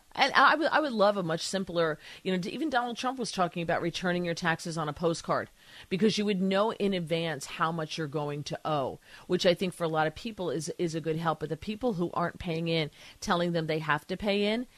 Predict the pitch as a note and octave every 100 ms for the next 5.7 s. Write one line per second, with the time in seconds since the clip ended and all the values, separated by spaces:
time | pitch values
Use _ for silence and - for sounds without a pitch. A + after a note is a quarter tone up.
0 | - - A#3 B3 A#3 A3+ A3 G#3+ A#3 A#3+
1 | - D3+ C3+ - D#3+ F3+ F3+ F#3 E3+ -
2 | F#3+ F3+ F#3 F3 F3 E3+ - F3 F3 E3+
3 | E3+ E3 F#3+ F3 D#3+ - E3+ E3 F3 F#3
4 | D3+ D#3+ A#2+ D#3 D#3 E3+ D#3+ - D#3 D#3+
5 | D#3 D#3 E3 - D#3+ -